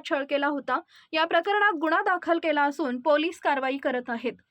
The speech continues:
मात्र वैष्णवीचे सासरे आणि नवरा अद्याप फरार असल्यानं वैष्णवीच्या आईवडिलांनी संताप व्यक्त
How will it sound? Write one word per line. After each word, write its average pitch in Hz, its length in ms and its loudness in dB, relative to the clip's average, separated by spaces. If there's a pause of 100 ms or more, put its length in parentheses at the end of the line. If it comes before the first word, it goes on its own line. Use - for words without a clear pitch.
(240)
मात्र 311 280 0
वैष्णवीचे 359 680 0
सासरे 330 360 2
आणि 320 220 0
नवरा 294 300 2
अद्याप 277 380 -2
फरार 262 260 0
असल्यानं 262 500 -2
वैष्णवीच्या 330 640 -2
आईवडिलांनी 285 580 0
संताप 262 480 -2
व्यक्त 277 280 -4